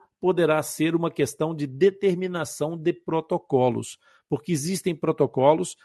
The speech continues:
que fazem exatamente a colocação daquilo que é chamado carga imediata, ou seja, é colocado o, o implante no osso, esse osso, se tiver o, o, a tipologia correta e um torque inicial de,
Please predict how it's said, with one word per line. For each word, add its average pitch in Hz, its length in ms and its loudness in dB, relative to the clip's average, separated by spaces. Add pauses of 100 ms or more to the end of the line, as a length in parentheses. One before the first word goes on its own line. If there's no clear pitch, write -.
(180)
que 180 120 -6
fazem 127 600 -2
exatamente 131 840 -4 (220)
a 156 100 0
colocação 165 840 -2
daquilo 170 460 -2
que - 100 -6
é 147 40 -2
chamado 139 460 -6 (120)
carga 160 480 0 (140)
imediata, 147 880 2 (260)
ou 127 80 -6
seja, 127 280 0
é - 40 -2
colocado 135 640 -2 (100)
o, 123 640 -4
o 139 40 2
implante 127 480 -4
no 151 180 0
osso, 202 320 2 (440)
esse 180 300 2
osso, 160 320 0
se - 200 -12
tiver 139 500 2 (300)
o, 143 460 -4
o, 135 60 -4
a - 60 -2
tipologia 151 840 2
correta 135 560 0
e 139 160 -2
um 147 180 -4
torque 156 520 -2
inicial 143 600 2
de, 127 340 -4